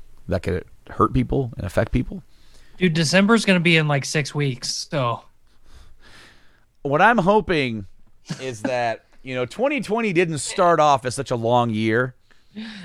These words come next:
Speaker 2: Yeah.
Speaker 1: But twenty twenty-one is already starting off into a long year. I said yesterday walking out, I was walking out with Mike, and I'm like, "Well, week two is down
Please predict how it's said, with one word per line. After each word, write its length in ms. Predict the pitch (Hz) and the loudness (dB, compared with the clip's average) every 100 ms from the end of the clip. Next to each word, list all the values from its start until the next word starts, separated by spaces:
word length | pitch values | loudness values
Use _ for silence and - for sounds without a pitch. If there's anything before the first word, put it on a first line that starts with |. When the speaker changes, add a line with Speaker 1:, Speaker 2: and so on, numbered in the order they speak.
| 170 | -10
Speaker 2:
Yeah. 400 | 185 185 190 190 196 - | 0 4 4 2 -2 -4
Speaker 1:
But 140 | 147 | -4
twenty 240 | - 254 262 | -2 -2 -2
twenty-one 460 | 202 214 175 175 | 0 2 2 4
is 140 | 147 135 | 2 4
already 280 | 151 143 139 | 4 4 2
starting 380 | - 151 135 | -4 -4 -2
off 180 | 127 123 | -2 -2
into 180 | 120 117 | -4 -4
a 20 | |
long 320 | 110 110 107 | -4 -4 -4
year. 140 | 107 107 | -6 -2
I 140 | 131 | 0
said 280 | 214 - 208 | 2 2 2
yesterday 420 | 123 131 - 127 | 2 0 0 -2
walking 540 | 113 90 98 123 156 107 | -2 0 0 0 -2 -4
out, 260 | 104 85 - _ - - - _ | -4 -4 -8 _ -20 -20 -20 _
I 40 | _ _ 104 | _ _ -10
was 80 | |
walking 340 | 98 151 165 151 | 0 0 2 0
out 160 | 147 | -2
with 140 | 120 95 | -2 -8
Mike, 340 | 101 107 101 | -6 -8 -8
and 100 | 101 | -10
I'm 100 | 104 | -10
like, 240 | 101 92 - | -10 -12 -8
"Well, 280 | 107 143 - - _ _ _ _ _ _ _ - | -4 -4 -8 -20 _ _ _ _ _ _ _ -10
week 260 | 117 139 - | -8 -8 -4
two 240 | 156 156 | 0 2
is 140 | 160 | 2
down 460 | 135 175 151 127 117 | 0 2 4 2 -2